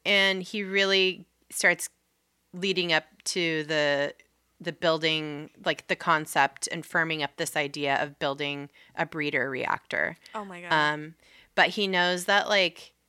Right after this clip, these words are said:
Speaker 1: he's never really gonna do it, but 'cause he needs at least thirty pounds of enriched uranium, <laughs> which I don't, I don't think he's gonna get, uh, 'cause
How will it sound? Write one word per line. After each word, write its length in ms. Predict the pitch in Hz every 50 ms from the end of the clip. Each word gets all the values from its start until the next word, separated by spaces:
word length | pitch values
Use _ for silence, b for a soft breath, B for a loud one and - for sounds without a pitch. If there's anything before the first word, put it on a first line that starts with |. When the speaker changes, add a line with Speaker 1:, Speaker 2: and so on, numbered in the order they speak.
| _ _ _ _ _ _ _ _
Speaker 1:
he's 260 | _ - - 220 196 202
never 300 | 220 226 226 247 262 240
really 340 | 202 175 175 180 180 196
gonna 240 | 202 214 214 214 208
do 220 | 190 190 196 190 196
it, 260 | 202 214 220 - - _ _ _ _ _ _ _ _ _ 180 -
but 400 | - 185 175 160 156 156 143 - - _ _ _ _ -
'cause 180 | - 202 -
he 120 | - 185 175
needs 280 | 170 170 170 165 - 160
at 140 | 151 - -
least 280 | 131 127 143 - - -
thirty 240 | - 143 143 139 139
pounds 360 | - - 143 139 139 143 139
of 80 | 143 139
enriched 460 | 139 139 139 139 143 - - - -
uranium, 560 | 147 143 143 139 143 151 165 170 175 190 196 196 214 - - -
<laughs> 1300 | 185 - - 180 - 831 880 932 988 1047 _ _ _ _ _ _ _ _ - - - - 165 - - 180
which 160 | 175 170 -
I 80 | 180
don't, 240 | 175 170 170 165 - - - -
I 80 | 190 190
don't 180 | 190 185 190
think 160 | 214 202 185
he's 160 | 196 180 160 165
gonna 220 | 165 160 151 156
get, 340 | 151 147 139 143 - - B B B B B B B B B _
uh, 300 | 180 170 160 156 151 147 - - _ _
'cause 260 | - 220 185 165 -